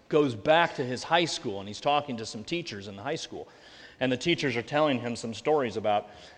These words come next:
students in the high school. And one of the teachers talks about one of the mothers who, uh, one of the students who was a mother and actually misplaced her child. Uh,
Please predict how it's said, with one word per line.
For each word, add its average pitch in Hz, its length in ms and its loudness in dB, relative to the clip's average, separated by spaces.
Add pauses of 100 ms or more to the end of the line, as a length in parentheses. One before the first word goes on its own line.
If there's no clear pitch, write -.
(180)
students 160 480 4
in 107 80 -4
the 101 60 -6
high 143 180 2
school. 98 460 -4
And 104 120 -8
one 131 120 2
of 135 80 0
the 113 40 0
teachers 123 360 -4
talks 127 320 -2
about 110 240 0
one 127 160 2
of 117 80 -2
the 104 80 -4
mothers 113 600 0 (760)
who, 117 260 2
uh, 107 220 -2
one 107 320 -6
of 92 60 -10
the 80 60 -12
students 113 640 -2 (220)
who 101 100 -14
was 107 320 -2
a 101 60 0
mother 104 480 0 (680)
and 131 280 0
actually 156 400 -2
misplaced 185 680 -2
her 196 100 -6
child. 165 480 -6 (1700)
Uh, - 60 -14